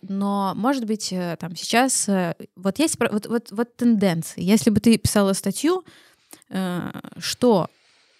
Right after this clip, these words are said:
будет популярно в музыке в две тысячи двадцать третьем году?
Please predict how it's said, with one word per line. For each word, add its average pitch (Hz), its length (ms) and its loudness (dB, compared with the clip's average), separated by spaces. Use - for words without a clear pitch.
будет 185 580 0
популярно 175 580 -4
в 165 40 -8
музыке 247 460 -2
в 165 40 -12
две 156 100 -12
тысячи - 400 -4
двадцать 170 320 -4
третьем 208 300 -2
году? 175 420 -2